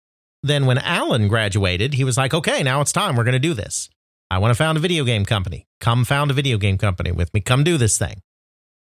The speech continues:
So Mike and Frank said yes. It's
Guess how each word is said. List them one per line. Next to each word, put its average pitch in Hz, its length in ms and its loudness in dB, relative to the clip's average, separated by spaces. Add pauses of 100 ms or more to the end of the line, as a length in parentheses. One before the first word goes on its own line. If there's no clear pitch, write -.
So 117 480 0 (180)
Mike 107 360 0
and 156 180 2
Frank 127 300 0
said 196 240 -2
yes. 233 420 -2
It's - 380 -4